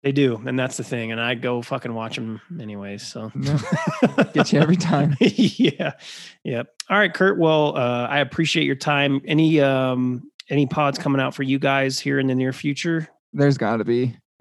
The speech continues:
Speaker 1: Yeah. Yeah, it's that time. I mean, you guys
Speaker 2: Yeah,
Speaker 1: second
Speaker 2: no, we'll,
Speaker 1: round. Yeah.
Speaker 2: we'll get one in,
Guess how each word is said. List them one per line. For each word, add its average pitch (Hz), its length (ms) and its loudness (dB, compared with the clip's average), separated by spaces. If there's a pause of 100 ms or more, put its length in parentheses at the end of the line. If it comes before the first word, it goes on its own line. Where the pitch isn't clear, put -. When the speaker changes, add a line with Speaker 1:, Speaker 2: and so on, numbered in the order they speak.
(100)
Speaker 1:
Yeah. 151 180 -2 (400)
Yeah, 190 220 -2
it's 120 140 -12
that 165 160 -8
time. 147 320 -10
I 107 40 -12
mean, 117 200 -8
you 120 80 -8
guys 123 180 -6
Speaker 2:
Yeah, 110 120 -2
Speaker 1:
second 127 140 -4 (100)
Speaker 2:
no, 120 40 0
we'll, 135 160 4
Speaker 1:
round. 143 480 -8
Yeah. 147 140 -6
Speaker 2:
we'll 151 80 0
get 139 180 -4
one 123 220 0
in, 120 280 -2